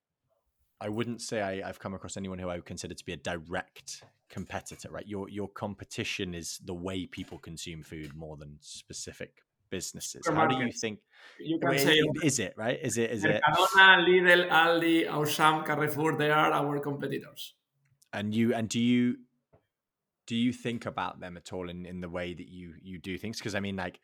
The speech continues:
Speaker 1: I want an orange, I walk downstairs to Carrefour and I buy one. But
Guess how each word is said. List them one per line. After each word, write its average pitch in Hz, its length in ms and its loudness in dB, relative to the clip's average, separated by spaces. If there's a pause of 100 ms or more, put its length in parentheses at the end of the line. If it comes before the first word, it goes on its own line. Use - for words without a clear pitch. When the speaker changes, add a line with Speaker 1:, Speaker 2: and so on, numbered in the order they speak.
(340)
Speaker 1:
I 117 120 0
want 110 200 0
an 95 80 -6
orange, 87 420 -4
I 87 60 -6
walk 90 300 -10
downstairs 85 640 -4
to 85 260 -6
Carrefour 92 520 -2
and 87 140 -6
I 87 60 -2
buy 92 200 0
one. 80 220 -12 (160)
But 92 220 -4